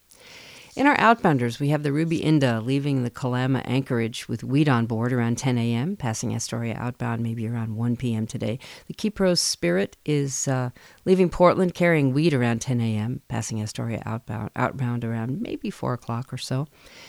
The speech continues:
The articulated tug and barge rig, the Dublin Sea, is heading out of Portland, I think petroleum there, leaving around ten thirty A M, passing Astoria outbound around five P M.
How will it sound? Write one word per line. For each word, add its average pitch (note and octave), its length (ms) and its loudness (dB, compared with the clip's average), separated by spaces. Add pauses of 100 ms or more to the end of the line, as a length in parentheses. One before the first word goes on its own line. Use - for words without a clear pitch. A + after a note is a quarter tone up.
(120)
The F#3 140 4
articulated F3+ 580 2
tug F3 160 2
and D#3+ 80 2
barge D3 320 4
rig, C3 140 4
the B2+ 80 -4
Dublin C#3 400 2
Sea, D3 360 4
is A#2+ 140 0
heading C3 220 2
out A#2+ 100 2
of A#2+ 140 -6
Portland, B2 340 0
I A#2 60 0
think C3 220 -4 (100)
petroleum B2+ 640 0
there, A#2+ 320 0 (520)
leaving F3 300 4
around E3 240 4
ten E3 200 4
thirty D#3 280 2
A D3+ 160 4
M, D#3 200 2
passing A#2 360 -2
Astoria A#2 600 -2
outbound A2+ 420 -6
around A#2+ 240 -8
five B2 300 -6
P A#2 160 -4
M. A2+ 180 -2